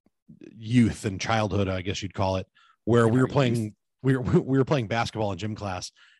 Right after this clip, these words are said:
Speaker 1: and out of frustration, I threw a basketball at you, and you ducked
Speaker 2: It
Speaker 1: it.
Speaker 2: hap-, yeah, it does
Speaker 1: And,
Speaker 2: happen.
Speaker 1: like,
Speaker 2: Yeah.
Speaker 1: yeah, I mean, and that was,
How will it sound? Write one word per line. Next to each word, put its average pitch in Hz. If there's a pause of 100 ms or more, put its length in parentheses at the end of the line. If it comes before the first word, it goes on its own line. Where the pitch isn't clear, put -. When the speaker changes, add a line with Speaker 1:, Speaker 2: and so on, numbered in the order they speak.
(180)
Speaker 1:
and 110
out 123
of -
frustration, 120
I 95
threw 120
a 104
basketball 98
at 95
you, 92
and 117
you 107 (100)
ducked 110
Speaker 2:
It 143
Speaker 1:
it. -
Speaker 2:
hap-, 120
yeah, 120 (280)
it 120
does 123
Speaker 1:
And, 135
Speaker 2:
happen. 120
Speaker 1:
like, -
Speaker 2:
Yeah. 104 (520)
Speaker 1:
yeah, 160
I 139
mean, 131
and 143
that 147
was, 135